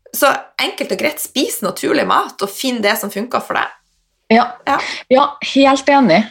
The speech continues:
Speaker 2: Altså, og, og det, det er det samme egentlig når det gjelder, eh, avspenning og, og stressreduksjon. Altså, du må finne det som funker for deg. Jeg,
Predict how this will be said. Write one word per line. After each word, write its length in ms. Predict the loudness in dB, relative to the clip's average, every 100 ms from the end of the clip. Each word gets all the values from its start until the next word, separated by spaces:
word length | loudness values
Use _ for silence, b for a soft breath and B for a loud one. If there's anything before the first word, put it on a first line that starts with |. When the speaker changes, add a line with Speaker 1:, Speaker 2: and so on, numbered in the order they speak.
| -2
Speaker 2:
Altså, 320 | -2 2 4
og, 240 | 4 4 4
og 140 | 4
det, 120 | 6 6 6 6
det 120 | 4
er 100 | 4
det 100 | 2
samme 400 | -2 2 4 6
egentlig 440 | 6 4 2 0
når 180 | 4 4
det 120 | 6
gjelder, 720 | 4 4 4 4 4 4 2 -2 B B B B B B B _ 0
eh, 200 | 4 4
avspenning 880 | 4 2 0 2 4 4 4 4 4
og, 540 | 4 4 6 4 2 2
og 760 | 2 4 4 2 0 0 -4
stressreduksjon. 1040 | -2 0 0 2 2 4 2 2 4 4 4
Altså, 260 | 2 2
du 80 | 4
må 120 | 4
finne 340 | 4 4 6 6
det 120 | 4
som 120 | 2
funker 360 | 2 2 2 2
for 120 | 2
deg. 240 | 2 2 0 -4
Jeg, 480 | -2 2 4 2